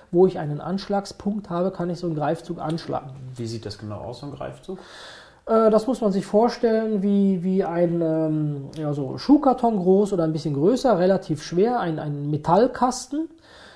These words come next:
Speaker 1: Äh, da wird auf der einen Seite ein Seil eingeführt, auf der anderen Seite kommt es wieder raus.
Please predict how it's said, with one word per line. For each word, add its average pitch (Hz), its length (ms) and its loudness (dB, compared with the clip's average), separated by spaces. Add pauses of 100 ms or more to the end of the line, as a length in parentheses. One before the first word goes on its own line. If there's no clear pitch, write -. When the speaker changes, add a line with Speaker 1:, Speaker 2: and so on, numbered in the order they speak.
(160)
Speaker 1:
Äh, 190 540 4
da 175 160 4
wird 214 200 0
auf 175 100 -6
der - 140 -2
einen 208 260 2
Seite 196 360 2
ein 165 180 0
Seil 156 280 2
eingeführt, 254 640 0
auf - 120 -4
der 165 120 -4
anderen 190 280 0
Seite 175 280 0
kommt 175 320 -2
es 160 140 -4
wieder 135 160 -2
raus. 135 500 -2